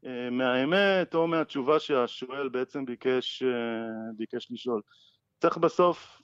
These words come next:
להבין ש-, אה, שצריך להפעיל שיקול דעת ולבחון את השימוש, במ-, לפחות במודלים הפתוחים, לפי רמת האמינות הנדרשת. זאת אומרת, אם אני היום רוצה באמת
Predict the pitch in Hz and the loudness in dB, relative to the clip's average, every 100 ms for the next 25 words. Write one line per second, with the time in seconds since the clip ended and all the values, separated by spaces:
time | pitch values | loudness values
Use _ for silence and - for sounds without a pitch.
0 | _ 127 135 127 156 - 139 135 135 131 | _ 0 2 2 0 0 0 2 2 -4
1 | 131 123 117 117 113 113 131 127 - 127 | -8 -8 -6 -4 -4 -4 -4 -2 2 2
2 | 151 151 151 143 - - - 143 - 160 | 4 4 4 0 -4 -10 -6 -2 4 4
3 | 147 143 147 127 123 120 113 - - 190 | 6 6 6 4 2 0 -4 -10 2 4
4 | 180 - 139 - 131 151 160 - - 127 | 4 2 -2 -2 -2 -2 -2 -6 -6 -4
5 | 127 123 - - 170 190 143 151 185 170 | -4 -4 -8 -2 2 4 6 6 4 2
6 | 143 - 131 - 208 120 - _ _ _ | 0 -4 -8 0 0 0 -10 _ _ _
7 | _ _ _ 127 123 - 170 160 160 156 | _ _ _ -2 0 4 6 8 6 4
8 | 170 147 143 165 156 135 156 143 - 104 | 2 2 2 2 0 0 2 0 -2 -12
9 | _ 127 120 160 165 160 160 151 139 147 | _ -6 -4 -2 0 2 2 2 2 2
10 | 139 110 - _ _ _ _ 110 - 160 | 0 -4 -12 _ _ _ _ -4 2 4
11 | 143 139 160 147 - | 6 6 6 4 0